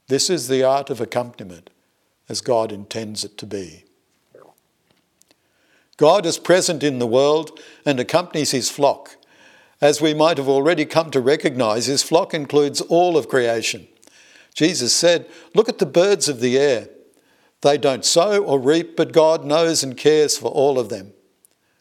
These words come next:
Because we are endowed with the intellectual gifts needed to care for his flock the way he cares for it, then we will find encouragement and meaning in our lives when we accompany others on their journey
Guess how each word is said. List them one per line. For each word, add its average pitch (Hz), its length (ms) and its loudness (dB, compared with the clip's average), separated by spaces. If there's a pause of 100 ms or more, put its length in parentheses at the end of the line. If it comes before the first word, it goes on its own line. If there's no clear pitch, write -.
(1000)
Because 180 380 2
we 190 120 2
are 143 160 0
endowed 131 480 2
with 117 200 -4
the 113 120 -6
intellectual 123 600 -2
gifts - 580 -4 (340)
needed 135 340 0
to - 80 -14
care 135 360 2
for 117 160 -8
his 101 240 -6
flock - 440 -2 (540)
the 143 100 2
way 135 280 2
he 139 180 -2
cares 113 380 -4
for 101 160 -10
it, 95 180 -14 (720)
then 147 160 2
we 151 100 0
will 147 200 2
find 147 400 0
encouragement 160 800 -2
and 110 180 -8
meaning 135 400 -2
in 117 100 -4
our 110 180 0
lives 113 540 -2 (460)
when 143 180 0
we 165 120 4
accompany 165 460 0
others 131 360 0
on 120 160 -2
their 120 120 0
journey 117 520 -2